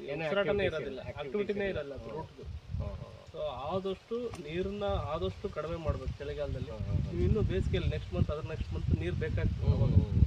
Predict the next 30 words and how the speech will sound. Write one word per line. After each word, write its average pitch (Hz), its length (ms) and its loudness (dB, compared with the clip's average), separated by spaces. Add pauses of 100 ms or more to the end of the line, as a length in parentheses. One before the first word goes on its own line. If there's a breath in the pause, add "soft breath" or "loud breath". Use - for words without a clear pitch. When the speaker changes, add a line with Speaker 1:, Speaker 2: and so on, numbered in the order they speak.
Speaker 2:
ಅವಾಗ 190 220 0
ಕುಡಿ. 170 240 -2
So, - 580 -4
ಇವಾಗ್ಲೇನೆ, 226 540 2
ಇವಾಗಿಂದಾನೇ 226 600 6
ಸ್ಟಾರ್ಟ್ 196 240 -2
ಮಾಡ್ಬಿಡ್ತಾರೆ 151 460 -2
ರೈತರು. 143 160 0
Speaker 1:
ಹ್ಮ್, 123 140 0
Speaker 2:
ಅದು - 100 -6
Speaker 1:
ಹ್ಮ್. - 100 -4
Speaker 2:
ಪ್ರಾಬ್ಲಮ್. 139 300 -4 (680)
ಎಷ್ಟೋ 208 200 0
ಕಡೆ 208 360 10
ಚಾನಲ್ 214 280 8
ನಿಲ್ಸ್ಬಿಡ್ತಾರೆ 208 480 2
ಅಂತೇಳಿ 208 800 0
ನಿಮಗೆ 151 320 -8
ವಾರ 165 180 -2
ವಾರ 208 160 2
ಗಂಟೆ 208 220 -2
ನಿಲ್ಸ್ಬಿಡ್ತಾರೆ. 190 480 -4
Speaker 1:
ನಮಗೇನಾಗಿದೆ 185 560 2
ಅಂದ್ರೆ 180 300 -2
ಇವಾಗ 170 260 -2 (380)
ಒಳ್ಳೆ 160 280 -2
ಮೊದ್ಲೆಲ್ಲೂ, 175 760 -2 (920)
ಆ, 127 220 -10
ಇದು, 135 460 -6
ಆ, 104 40 -14